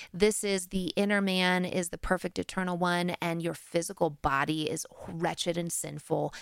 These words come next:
and you'll never be able to tame it, and there's something materially wrong with your physical body. No, there isn't. There's nothing sinful about your cells. There's nothing sinful about your bone structure. There's nothing, <laughs> nothing sinful about your eyes, okay?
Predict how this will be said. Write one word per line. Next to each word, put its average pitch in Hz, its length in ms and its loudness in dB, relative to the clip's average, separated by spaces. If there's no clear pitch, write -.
and 180 180 0
you'll 175 120 2
never 170 300 4
be 160 200 0
able 160 180 0
to 175 80 -4
tame 160 400 -4
it, 147 240 0
and 160 180 -2
there's 160 160 -2
something 175 380 -2
materially 170 640 -2
wrong 165 380 -2
with 175 160 -4
your 175 80 0
physical 165 400 -2
body. 160 300 0
No, 294 80 -2
there 202 140 4
isn't. - 260 -8
There's 233 160 4
nothing 294 280 2
sinful 214 440 0
about 185 260 2
your 240 100 0
cells. 196 800 6
There's 180 160 -2
nothing 202 300 2
sinful 226 400 0
about 240 240 6
your 269 140 4
bone 208 440 4
structure. 185 840 2
There's 170 180 0
nothing, 220 540 4
<laughs> 208 80 -2
nothing 247 340 4
sinful 226 480 4
about 220 340 4
your 269 240 2
eyes, 165 640 6
okay? 196 320 4